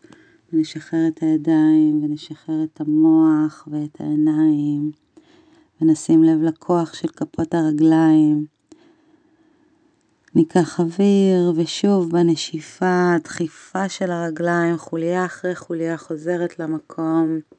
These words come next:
אנחנו חוזרים לעמידה, נשלח את הידיים למעלה מעבר לראש, ונעלה לקצות הבעונות,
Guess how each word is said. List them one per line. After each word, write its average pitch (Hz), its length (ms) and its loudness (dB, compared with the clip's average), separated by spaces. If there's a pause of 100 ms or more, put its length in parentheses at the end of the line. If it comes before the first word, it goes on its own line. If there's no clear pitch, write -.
(380)
אנחנו 156 480 -12
חוזרים 170 520 -4
לעמידה, 165 800 -4 (580)
נשלח 170 420 -8
את 170 120 -12
הידיים 170 560 0
למעלה 170 500 0
מעבר 165 400 -4
לראש, 185 720 -6
ונעלה 156 680 -4
לקצות 175 500 -6
הבעונות, 165 800 -4